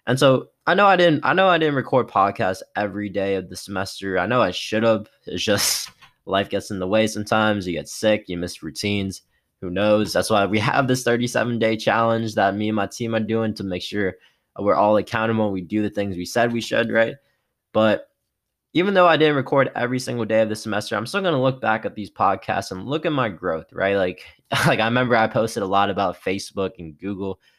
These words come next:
Even though I got rejected by both, it's just like, wow, like, look at the journey that I went through. Like, even now from the first episode, like, I,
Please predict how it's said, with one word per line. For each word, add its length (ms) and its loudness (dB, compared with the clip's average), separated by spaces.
Even 160 4
though 80 4
I 100 4
got 140 2
rejected 420 0
by 140 0
both, 360 -4
it's 140 -8
just 320 -6
like, 160 -2
wow, 260 2
like, 140 0
look 200 -2
at 120 -6
the 100 -4
journey 360 0
that 160 -4
I 100 -2
went 260 -4
through. 220 -6
Like, 240 -2
even 260 2
now 220 2
from 180 -2
the 80 2
first 380 0
episode, 580 0
like, 160 0
I, 240 0